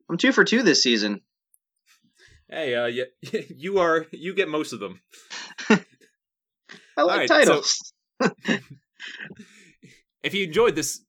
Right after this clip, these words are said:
Speaker 2: and wanna hear more, go to t-, iTunes and find us there, Genre Bots. We're also have our own website, tinyurl dot com slash genre bots. You, there's cool little write-ups with all the episodes. And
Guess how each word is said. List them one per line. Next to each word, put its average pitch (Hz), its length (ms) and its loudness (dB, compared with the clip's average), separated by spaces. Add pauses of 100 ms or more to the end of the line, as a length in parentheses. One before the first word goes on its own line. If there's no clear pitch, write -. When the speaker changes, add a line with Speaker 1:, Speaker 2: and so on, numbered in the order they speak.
(100)
Speaker 2:
and 139 280 -8
wanna 143 180 -6
hear 139 120 -4
more, 190 440 -4
go 147 180 -2
to 180 180 -2 (120)
t-, - 100 -8 (400)
iTunes 127 680 -6 (120)
and 123 280 -8 (260)
find 147 200 -4
us 143 80 -12
there, 104 340 -2
Genre 147 300 -2
Bots. 92 420 -8 (320)
We're 143 160 0
also 156 420 0 (140)
have 147 180 -2
our 151 160 2
own 156 100 -6
website, 131 440 -2
tinyurl 139 340 -2
dot 135 160 -2
com 139 260 -2
slash 127 340 -4 (100)
genre 120 280 -4
bots. 92 400 -8 (320)
You, 135 200 -8 (200)
there's 131 220 -2
cool 160 200 0
little 151 180 2
write-ups 156 360 4 (100)
with 127 140 -4
all 131 120 0
the 131 100 0
episodes. 107 640 -4 (420)
And 113 300 -6